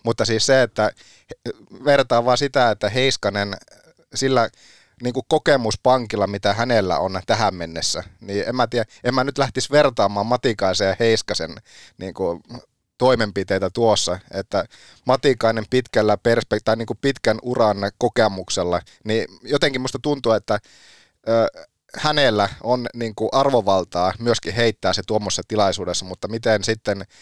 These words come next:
semmonen valmentaja, joka on just noussut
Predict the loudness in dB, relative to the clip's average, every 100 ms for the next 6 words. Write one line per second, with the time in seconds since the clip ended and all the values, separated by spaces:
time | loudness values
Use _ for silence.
0 | -10 -2 0 0 0 0 2 2 0 -4
1 | -2 -2 -2 0 2 2 -2 -6 -2 -2
2 | -2 -4 -2 -2 -4 -8